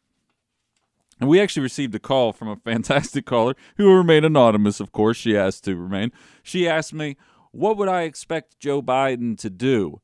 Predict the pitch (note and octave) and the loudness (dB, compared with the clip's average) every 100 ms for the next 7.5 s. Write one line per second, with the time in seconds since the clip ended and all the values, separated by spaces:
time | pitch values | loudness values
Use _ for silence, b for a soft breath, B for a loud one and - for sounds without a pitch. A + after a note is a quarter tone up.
0 | - C3 - C3+ B2 C#3+ C#3+ A#2+ C3 A2+ | -6 -4 -4 -6 -2 0 0 -2 -2 -2
1 | A2+ G#2 A#2 G#2 - D2+ B1+ B2 C#3+ B2 | -4 -4 -4 -4 -6 -12 -2 0 0 -2
2 | B2 A2 F2+ D2 F#2 A#2+ A2 A#2+ A2+ G#2 | -4 -2 -4 -6 -2 -2 -2 -2 -2 -6
3 | - - G#2 F#2 _ G2+ G2 F2+ F#2 F2 | -12 -8 -8 -8 _ -8 -6 -4 -4 -6
4 | E2+ D#2+ F2 F2+ E2 _ B B B - | -10 -14 -12 -10 -10 _ B B B -6
5 | E3 A3+ A#3 G3+ C3+ C#3+ B2+ G2 - G2+ | -4 -2 -4 -6 -2 0 0 -2 -4 -6
6 | G#2+ G#2 F#2+ F#2 F#2 F#2+ - - G2+ F#2 | -4 -6 -8 -10 -8 -8 -10 -8 -6 -8
7 | - D#2 C#2+ G1+ - | -12 -14 -14 -16 -20